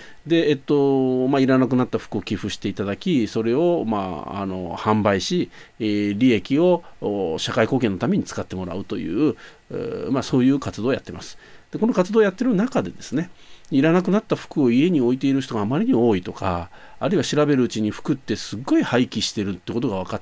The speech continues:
たりとか、それから服の材料を作る時に、えー、かなり環境の資源を、お、まあ、無駄に作ってしまう、あるいは、あるいは染めたりする時にもですね、えっと、水をだいぶんこう汚したり使ったりしてるということとか、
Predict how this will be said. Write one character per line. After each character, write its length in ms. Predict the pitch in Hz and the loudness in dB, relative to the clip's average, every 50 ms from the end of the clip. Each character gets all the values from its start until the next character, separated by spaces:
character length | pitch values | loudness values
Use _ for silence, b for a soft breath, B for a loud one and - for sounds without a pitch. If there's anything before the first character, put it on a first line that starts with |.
| - | -10
た 100 | - - | -10 -10
り 80 | 90 90 | -10 -10
と 120 | - 95 | -10 -8
か、 340 | - - 127 110 98 90 - B B B B B B B | -4 0 2 2 2 0 -2 B B B B B B B
そ 120 | - - | -8 -6
れ 60 | 113 | -4
か 100 | - 117 | 0 0
ら 80 | 110 110 | 0 0
服 180 | - - - 180 | 0 0 0 2
の 100 | 175 151 | 2 2
材 280 | 143 180 202 220 220 | 2 0 0 0 0
料 140 | 233 226 185 | 0 0 0
を 140 | 131 104 95 - _ | 0 -2 -4 -8 _
作 260 | - - - - 120 | -18 -16 -10 -6 -4
る 140 | 113 110 95 | -4 -4 -4
時 420 | - 98 92 92 - 98 95 92 90 | -4 -8 -10 -8 -8 -8 -6 -6 -4
に、 460 | 98 104 117 120 110 104 92 90 90 B B B B B _ - | -2 0 2 2 2 2 0 -2 -6 B B B B B _ -6
え 200 | 107 107 107 104 | -4 -2 -2 -4
ー、 60 | 101 | -4
か 140 | - - 208 | -2 -2 0
な 140 | 214 175 | 0 2
り 260 | 131 117 107 104 104 98 - | 0 0 0 -2 -4 -4 -6
環 360 | - - 156 180 185 180 180 - - | -4 -2 0 0 0 -2 -4 -8 -10
境 680 | - - 175 170 165 165 165 165 165 165 165 165 160 160 | -6 -2 0 2 2 2 2 2 2 2 2 2 0 0
の 160 | 160 160 156 | 0 0 0
資 220 | 151 - - - 202 | -2 -2 -2 -2 0
源 300 | 196 185 135 104 95 92 | 2 2 2 2 0 -2
を、 480 | 87 90 95 101 101 98 92 87 - - B B B B B _ | -4 -4 -4 -2 -2 -2 -4 -6 -10 -14 B B B B B _
お、 200 | - 104 101 98 | -8 -6 -6 -4
ま 240 | 95 110 113 107 95 | -2 -2 -2 -2 -2
あ、 60 | 92 82 | -4 -6
無 580 | 80 101 107 107 98 87 76 104 113 120 123 | -6 -6 -6 -4 -4 -4 -4 -2 0 0 0
駄 160 | 127 143 151 156 | 2 2 2 2
に 140 | 156 156 | 2 2
作 260 | 147 - - - - 143 | 0 -2 -4 -8 -6 -6
っ 40 | |
て 120 | 131 - 113 | -6 -6 -6
し 140 | - - 98 | -6 -4 -6
ま 80 | 95 | -6
う、 60 | - - | -4 -2
あ 100 | 113 117 | 0 0
る 80 | 117 | 2
い 40 | 127 135 | 4 4
は、 60 | 131 | 6
あ 20 | |
る 60 | 123 | 6
い 20 | 117 | 4
は 80 | 104 | 2
染 300 | - - - 147 156 175 | 2 2 2 4 4 6
め 20 | 175 | 6
た 120 | - 180 | 6 4
り 80 | 131 110 | 4 2
す 80 | - 104 | 0 -4
る 40 | 92 | -6
時 200 | 92 104 95 98 | -6 -6 -6 -6
に 40 | 92 | -4
も 100 | 82 82 | -4 -4
で 60 | 82 | -2
す 80 | - - | -2 0
ね、 180 | 101 117 B B B B B B | 0 0 B B B B B B
え 80 | - 101 | -6 -6
っ 40 | 101 | -6
と、 140 | - 107 104 | -4 -4 -2
水 420 | 107 113 123 127 127 135 143 143 | 0 2 2 2 0 0 0 0
を 200 | 147 143 143 139 | 2 2 2 2
だ 140 | 135 135 95 | 2 0 -2
い 120 | - 131 | -2 -4
ぶ 160 | 269 269 214 | -2 -2 0
ん 80 | 208 196 | 0 0
こ 380 | 180 220 180 180 180 170 165 170 | 0 2 4 4 4 4 4 4
う 120 | 160 156 | 4 4
汚 200 | 151 139 156 160 | 2 2 2 0
し 80 | - - | 0 0
た 80 | 151 | -2
り 80 | 127 107 | -2 -2
使 180 | - - - | -2 -4 -4
っ 20 | 107 | -4
た 120 | - 110 | -2 -4
り 60 | 98 | -6
し 40 | - | -4
て 100 | - 110 | -4 -4
る 80 | 98 95 | -4 -4
と 80 | 95 | -4
い 40 | 98 | -6
う 60 | 95 | -6
こ 80 | 95 95 | -6 -8
と 100 | 90 90 | -8 -10
と 80 | - 95 | -8 -4
か、 260 | - 117 101 95 | -2 -2 -2 -2